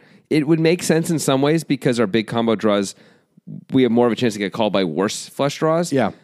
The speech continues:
Speaker 1: That said, usually if Salty Joe or Tony G get it in this spot, they're often gonna have the n-, and they have a flush draw, it's usually gonna be the nut flush draw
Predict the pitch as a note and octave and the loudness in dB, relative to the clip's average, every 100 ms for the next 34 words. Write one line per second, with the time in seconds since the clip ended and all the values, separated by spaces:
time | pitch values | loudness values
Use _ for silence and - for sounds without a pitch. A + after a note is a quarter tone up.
0 | _ A2+ C#3 C3+ - E3 C#3 G#2 G#2 C3 | _ -2 0 0 0 0 0 0 2 2
1 | B2 C#3 C3 B2+ A2 F2+ G2+ - _ _ | 2 0 2 0 0 -2 -4 -8 _ _
2 | _ - C3+ A#2+ B2 G2 G#2+ G#2 G#2 G2+ | _ -4 -2 0 0 0 0 2 2 0
3 | E2 G2+ G2 - A#2 G#2+ F#2 G2+ E2+ G2 | 0 -2 -2 -2 -2 -2 -2 -4 -2 -2
4 | F#2 F2+ G2+ A2 - - A2+ G2 D2+ F#2 | -2 -2 -2 -4 -6 -4 -4 -2 -4 -4
5 | G#2 F2+ D2+ E2+ - F2+ F#2+ G#2 F2+ F#2+ | -4 -4 -4 -4 -6 -6 -2 -2 -2 -4
6 | F#2+ G#2 F2+ G2 F#2 F2 D2+ D2+ B1 F2+ | -4 -4 -6 -6 -4 -4 -4 -6 -8 -8
7 | E2 D2+ | -8 -8